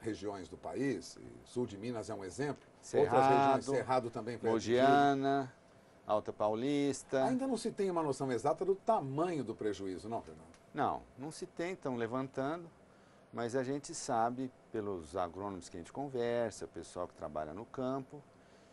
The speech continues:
Speaker 2: que a situação não é nada agradável para o produtor.
Speaker 1: Quer dizer, neste momento, mais um problema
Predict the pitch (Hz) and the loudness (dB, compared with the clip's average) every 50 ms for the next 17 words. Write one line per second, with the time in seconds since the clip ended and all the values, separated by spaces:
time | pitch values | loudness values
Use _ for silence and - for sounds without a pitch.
0 | - _ - - - 123 117 - - - - 131 120 110 - - 120 120 123 131 | -20 _ -16 -8 -6 -6 -4 -6 -6 -6 -2 -2 -2 -2 -2 -6 -6 -4 -4 -4
1 | 127 117 117 120 117 120 120 120 123 120 113 98 98 98 95 101 - - 104 104 | -4 -2 -2 -2 0 -2 -2 0 0 -2 -2 0 0 0 0 -2 -4 -8 -8 -8
2 | 104 104 - 107 107 110 113 - - 82 71 67 - - _ - - - - _ | -8 -8 -8 -8 -8 -8 -10 -12 -12 -12 -12 -12 -12 -16 _ -20 -20 -20 -20 _
3 | - - - 107 - 90 95 110 147 185 170 - - 160 156 143 127 135 151 170 | -20 -12 -6 -6 -6 -6 -4 -4 -2 -2 -2 -2 -4 -4 -2 0 0 0 0 0
4 | 190 185 - 196 180 - - 113 120 127 131 143 147 160 180 185 156 131 160 160 | -2 -4 -4 -6 -8 -8 -8 -12 -8 -4 -2 0 0 0 0 -2 -4 -6 -6 -6
5 | 147 131 139 131 113 98 107 117 120 120 123 131 139 131 | -4 -2 0 0 0 0 0 -2 -2 -2 -4 -6 -8 -10